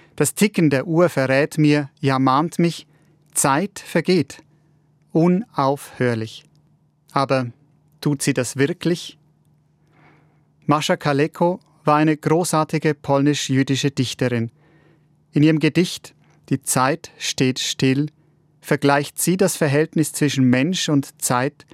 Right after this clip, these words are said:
mit einer Zugfahrt. Der Mensch sitzt im Zug. Die Landschaft, die am Fenster vorbeizieht, ist die Zeit.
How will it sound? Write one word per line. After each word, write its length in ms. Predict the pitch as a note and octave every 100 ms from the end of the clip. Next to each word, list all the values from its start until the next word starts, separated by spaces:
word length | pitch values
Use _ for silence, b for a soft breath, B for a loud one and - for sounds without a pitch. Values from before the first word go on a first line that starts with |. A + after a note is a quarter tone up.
| b b b b b
mit 140 | - E3+
einer 220 | E3+ F3+
Zugfahrt. 640 | - G#3 G#3 - A2+ - - _ _ _ _ _ _ _ -
Der 80 |
Mensch 440 | A#2+ C3 G3+ - -
sitzt 580 | - - D3 - - -
im 200 | E3 D3+ -
Zug. 380 | - A#2 - - _ _ _ _ _ _ -
Die 80 | C3
Landschaft, 760 | B2+ E3 - F#3+ F#3+ - - D3
die 60 |
am 120 | C3
Fenster 720 | C3 C#3+ E3 D3+ - E3 E3+ E3
vorbeizieht, 1080 | - C#3 B2 C3 D#3 - - F3 E3+ - - _ _
ist 380 | D#3 - - -
die 180 | E3 -
Zeit. 460 | - D3 A#2 -